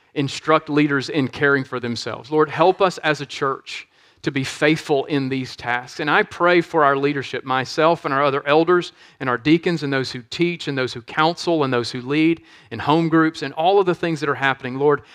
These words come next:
help us to be faithful men and women. Help us to, to see the importance of our own devotion to you and to your word,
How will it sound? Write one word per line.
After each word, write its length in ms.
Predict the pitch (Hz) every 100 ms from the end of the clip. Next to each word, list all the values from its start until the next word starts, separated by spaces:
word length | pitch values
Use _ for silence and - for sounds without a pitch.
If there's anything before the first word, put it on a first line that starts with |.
| - -
help 360 | 160 185 -
us 220 | 165 170 -
to 100 | 147
be 100 | 117
faithful 580 | - - 123 123 143
men 300 | 127 127 127 131
and 200 | 117 107
women. 300 | 110 95 - _ _ _ _ _ _ _ -
Help 340 | 180 196 -
us 240 | 165 170 -
to, 220 | 160 135 - -
to 120 | -
see 680 | - - 190 190 190 175 156 - -
the 240 | 156 160
importance 880 | 147 143 - 175 175 160 151 - - _ -
of 140 | 156
our 180 | 147 147
own 380 | 160 160 180 175
devotion 640 | 165 139 151 156 160 147
to 140 | - 135
you 320 | 139 160 160
and 100 | 143
to 120 | -
your 160 | 139 127
word, 420 | 127 131 123